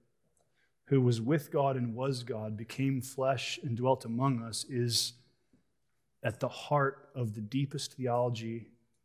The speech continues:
and the best hymnody and the richest writing that has come down to us through the centuries. These are things that are deep and sublime and weighty.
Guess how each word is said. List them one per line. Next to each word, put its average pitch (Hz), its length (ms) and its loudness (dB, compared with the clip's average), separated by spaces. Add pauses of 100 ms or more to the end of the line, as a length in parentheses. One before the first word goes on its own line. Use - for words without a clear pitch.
(760)
and 113 120 2
the 104 60 0
best 135 600 4 (200)
hymnody 110 640 0 (1160)
and 127 160 4
the 123 80 4
richest 139 560 2
writing 127 440 0
that 113 100 -6
has 113 140 -6
come 120 240 -2
down 117 340 -2
to 107 240 -8
us - 480 -10 (880)
through 131 140 2
the 123 80 2
centuries. 120 680 -6 (380)
These 131 220 6
are 131 80 8
things 131 360 -2
that 110 100 -4
are 107 80 -4
deep 139 320 2
and 113 120 -4
sublime 120 560 -2
and 98 140 -6
weighty. 113 320 -4